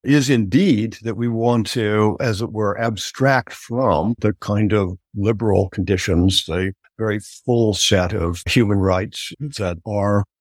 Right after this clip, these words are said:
often thought to be essential to democracy. We like those things, but we want to say that democracy as self-government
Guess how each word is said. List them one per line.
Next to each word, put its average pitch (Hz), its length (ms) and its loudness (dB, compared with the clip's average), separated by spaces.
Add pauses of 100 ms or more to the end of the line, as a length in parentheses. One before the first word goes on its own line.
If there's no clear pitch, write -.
often 120 380 2
thought 92 320 0
to 110 100 -4
be 104 400 -8 (200)
essential 135 600 2
to 120 260 0
democracy. 95 840 -2 (640)
We 139 560 2
like 117 380 0
those 90 300 -10
things, - 480 -14 (360)
but 151 180 0
we 131 100 -2
want 156 240 4
to 165 80 2
say 135 320 -6
that 123 320 -4 (560)
democracy 170 600 2
as 139 120 0
self-government 120 880 0